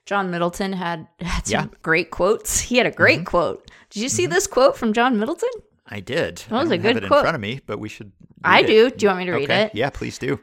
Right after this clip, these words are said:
Speaker 1: "How much money did the twenty-seven Yankees make, or the twenty-nine A's, or the seventy-five to seventy-six Big Red Machine?" Middleton said. "Does anybody know? Does anybody care? Nobody knows or cares whether any of them made any money or not, and nobody cares about whether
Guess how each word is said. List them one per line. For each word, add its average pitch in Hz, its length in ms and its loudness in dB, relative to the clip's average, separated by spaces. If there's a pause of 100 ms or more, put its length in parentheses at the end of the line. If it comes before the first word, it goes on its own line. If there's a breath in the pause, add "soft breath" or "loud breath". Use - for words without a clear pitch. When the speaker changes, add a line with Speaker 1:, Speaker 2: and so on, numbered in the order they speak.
(260)
Speaker 1:
"How 285 100 2
much 381 260 -2
money 359 260 2
did 277 140 -10
the 269 80 -2
twenty-seven 262 540 -6
Yankees 240 420 -6
make, 156 300 -8
or 202 80 -6
the 208 80 -2
twenty-nine 220 480 -4
A's, 196 440 -6
or 196 60 -4
the 208 140 -2
seventy-five 214 600 -2
to 208 80 -6
seventy-six 202 540 -4
Big 196 200 -4
Red 196 160 0
Machine?" 185 440 -4
Middleton 156 360 -8
said. 151 260 -6
"Does 180 160 -8
anybody 254 380 2
know? 233 400 2
Does 214 120 -8
anybody 240 300 0
care? 202 420 -2
Nobody 240 380 0
knows 240 260 0
or 247 200 0
cares 170 360 -4
whether 170 240 -6
any 175 200 -4
of 165 100 -6
them 165 220 -2
made 165 180 -6
any 240 260 0
money 190 300 0
or 175 100 -6
not, 131 360 -6
and 185 80 -8
nobody 196 260 -6
cares 202 260 -4
about - 200 -4
whether 175 260 -4